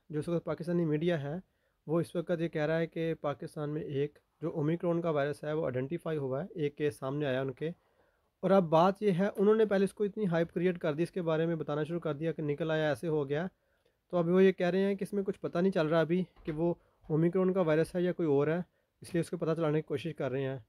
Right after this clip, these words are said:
अब मसला यहाँ पे ये है कि अगर इस तरह की सूरत हाल रही और हमारा जो मीडिया है उसने इसको हाइप दी और मतलब ऐसे बताया लोगों को या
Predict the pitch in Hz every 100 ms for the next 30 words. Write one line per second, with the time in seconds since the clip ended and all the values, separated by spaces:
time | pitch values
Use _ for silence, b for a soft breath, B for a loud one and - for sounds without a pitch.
0 | _ _ - 170 175 180 196 196 190 190
1 | 185 175 180 185 190 175 180 170 202 214
2 | 202 170 180 165 151 143 180 - _ _
3 | _ 156 156 165 165 170 156 147 180 190
4 | 180 165 190 175 - 175 147 147 - 156
5 | 156 190 _ _ _ - 165 170 175 160
6 | 131 190 170 143 147 160 147 151 156 151
7 | 151